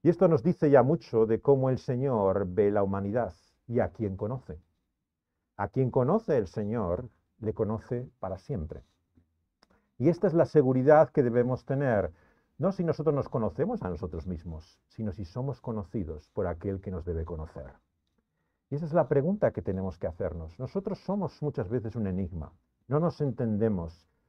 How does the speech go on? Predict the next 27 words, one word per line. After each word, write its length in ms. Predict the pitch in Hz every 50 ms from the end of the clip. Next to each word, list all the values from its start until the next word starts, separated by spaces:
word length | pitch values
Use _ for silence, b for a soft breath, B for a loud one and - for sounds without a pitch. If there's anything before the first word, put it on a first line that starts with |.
| _ _ -
no 100 | 127 147
llegamos 480 | 156 160 151 120 131 147 151 151 135
a 120 | 147 123 -
percibir 600 | - 123 104 - - 123 117 123 147 147 135 117
nuestra 360 | 113 117 104 - - 123 107
verdadera 540 | 104 104 101 101 101 101 107 113 113 113 110
identidad, 840 | 107 101 98 104 98 101 98 90 - 107 95 92 98 90 85 82 -
pero 160 | - 113 98 98
la 140 | 98 95
tenemos 480 | 80 104 95 104 107 110 123 131 110 -
en 140 | 101 87 80
aquel 640 | 80 80 85 - - 123 107 95 82 73 67 65 - _ _ _ _ _ _
al 220 | - 92 98 95 92
cual 320 | 98 104 101 98 95 90
vamos. 600 | 82 95 92 85 82 80 82 - - _ _ _ _ _ _ _ _ _ -
Y 160 | 113 120 151
él 120 | 196 226
es 160 | 208 - -
el 100 | 147 131
que 140 | - - 120
nos 180 | 113 110 104 -
conoce, 560 | - 113 110 113 113 104 - - 82 78 78 - _ _ _ _ _ _
y 100 | 104 101
nos 120 | 98 87 -
conoce 380 | - 101 95 95 90 98 101
por 220 | 78 - 92 85 85
nombre. 480 | 87 92 90 90 87 87 80 80 80